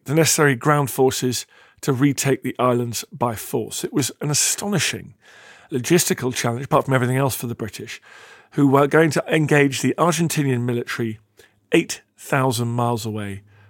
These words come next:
from home. And the nearest friendly airstrip, airport, was basically Ascension Island, sort of halfway there. The British Naval Task Force was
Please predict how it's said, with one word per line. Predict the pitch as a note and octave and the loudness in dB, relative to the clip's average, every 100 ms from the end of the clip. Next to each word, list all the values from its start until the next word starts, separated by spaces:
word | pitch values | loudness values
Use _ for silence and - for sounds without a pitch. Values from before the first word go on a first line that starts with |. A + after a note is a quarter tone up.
| - | -16
from | - A2+ | -8 -6
home. | G2+ G2+ F#2+ G2 - _ _ - | -6 -6 -8 -14 -20 _ _ 0
And | D#3+ | 2
the | E3 | 6
nearest | G3 E3 - - | 6 6 4 -4
friendly | - G3 E3+ D3 C3 A2 A2+ _ _ _ _ - | 2 4 4 4 2 0 -6 _ _ _ _ 2
airstrip, | F3+ - A#2 - | 4 4 -2 2
airport, | E3 D#3 - A2 G#2+ - | 4 4 -2 -6 -6 -4
was | C3 A2 | -2 -2
basically | - A#2+ - A#2 | -4 -6 -4 -4
Ascension | - - C3+ - B2 | -2 0 0 -2 -6
Island, | G#2+ G#2 G2+ - _ - _ _ | -8 -8 -12 -16 _ -20 _ _
sort | - A#2 - | -10 -10 -8
of | |
halfway | A#2+ B2+ - A#2 G#2+ | 0 0 0 -6 -6
there. | G2 F#2 F#2+ _ _ _ _ _ | -10 -14 -18 _ _ _ _ _
The | - | -6
British | C3+ D3+ - - - | 2 4 2 -2 0
Naval | D3+ C#3 | 4 4
Task | - F3 F3 | 4 4 4
Force | - G#3+ A3 - | 4 4 4 0
was | C3+ B2 - - | 0 0 -2 -8